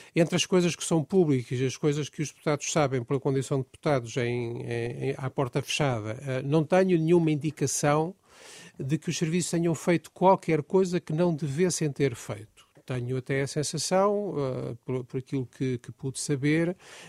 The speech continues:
nesse contexto, que, eh, o sis recebeu o alerta, mas depois não fez nada que não estivesse nas suas competências e encaminhou até para outros serviços aquilo que devia ter sido feito. E, portanto,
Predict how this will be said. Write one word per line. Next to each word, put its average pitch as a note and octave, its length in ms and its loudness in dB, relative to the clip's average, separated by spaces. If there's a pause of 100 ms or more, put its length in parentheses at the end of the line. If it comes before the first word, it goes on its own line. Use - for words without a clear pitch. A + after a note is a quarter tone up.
nesse C#3+ 260 2
contexto, D3+ 760 -2
que, F3 540 2 (460)
eh, D3 420 4
o D3+ 100 -4
sis F#3 320 4
recebeu C#3+ 560 2
o C#3+ 120 4
alerta, E3 680 4 (420)
mas D#3+ 460 4
depois D#3+ 400 2
não F3+ 180 4
fez F#3 380 4
nada F3+ 340 4
que F3 80 -6
não F3+ 80 -2
estivesse F3 400 -2
nas F3 120 -4
suas - 240 -2
competências G3+ 640 2
e E3 120 2
encaminhou D3+ 760 0
até C#3+ 200 -2
para C3+ 140 -4
outros C#3 260 -2
serviços C#3+ 420 -6
aquilo C3+ 220 -6
que B2+ 60 -10
devia C3+ 220 -2
ter B2+ 140 -6
sido A#2+ 200 -6
feito. - 340 -16
E, E3+ 80 -6
portanto, G#3 360 4